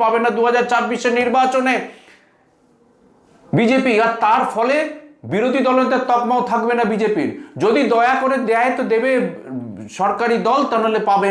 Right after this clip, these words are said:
না। শুভেন্দু অধিকারী, আপনার কি হবে? আরে, আপনাকে নিয়ে তো চিন্তিত আমরা, আপনার কোনো পদই থাকবে না।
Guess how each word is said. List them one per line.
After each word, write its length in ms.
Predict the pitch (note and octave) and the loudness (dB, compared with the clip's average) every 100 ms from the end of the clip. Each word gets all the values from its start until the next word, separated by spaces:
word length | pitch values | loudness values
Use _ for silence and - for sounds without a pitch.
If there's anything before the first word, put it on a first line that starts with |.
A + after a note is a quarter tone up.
| F#3 | 2
না। 100 | A3+ G3+ C3+ - - _ _ _ _ _ _ _ _ _ _ - - - - - | 2 0 -2 -10 -20 _ _ _ _ _ _ _ _ _ _ -20 -20 -20 -20 -8
শুভেন্দু 400 | - G3 A#3+ A3+ A#3 | 0 2 4 4 2
অধিকারী, 300 | A#3 A3+ A#3+ A#3 | 2 2 2 2
আপনার 220 | A#3 B3 A#3 | 2 0 -2
কি 80 | B3 B3 | 0 0
হবে? 200 | B3 G3 B2+ - - _ _ _ _ _ _ | 2 0 -2 -8 -18 _ _ _ _ _ _
আরে, 140 | A#3 C4 B3 | 0 2 2
আপনাকে 280 | B3 C4+ C#4+ | 0 0 0
নিয়ে 120 | C#4+ C#4+ | 0 0
তো 60 | D4 - | -2 0
চিন্তিত 400 | E4 F4 F4 D#4+ C4+ | 0 0 0 0 0
আমরা, 240 | A#3+ G3 - - - _ _ _ _ - | 2 0 -2 -4 -16 _ _ _ _ -4
আপনার 260 | A3+ A#3+ C4 C4 | -2 0 0 2
কোনো 140 | D4 C4+ C4 | 2 2 2
পদই 280 | D4 F4+ D#4+ B3+ | 2 2 0 0
থাকবে 260 | B3+ B3+ | 0 0
না। 80 | A3 | -2